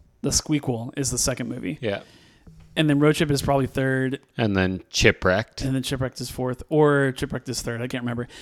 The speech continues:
Speaker 1: At any rate, only two of them are coming out.
Speaker 2: Okay.
Speaker 1: I, which I think is the most no-, noteworthy part of this. Um, if you have kids,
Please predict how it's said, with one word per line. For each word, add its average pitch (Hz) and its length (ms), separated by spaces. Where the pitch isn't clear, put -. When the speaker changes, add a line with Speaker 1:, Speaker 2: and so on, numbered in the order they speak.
Speaker 1:
At 175 140
any 180 140
rate, 143 280
only 214 200
two 233 200
of 240 40
them 196 140
are 147 40
coming 156 220
out. 147 220
Speaker 2:
Okay. 127 240
Speaker 1:
I, 175 120
which 165 200
I 160 140
think 175 120
is 143 80
the 151 80
most 147 180
no-, 147 180
noteworthy 147 340
part 135 200
of 131 60
this. 127 300
Um, 143 340
if 165 120
you 190 80
have 180 100
kids, 143 420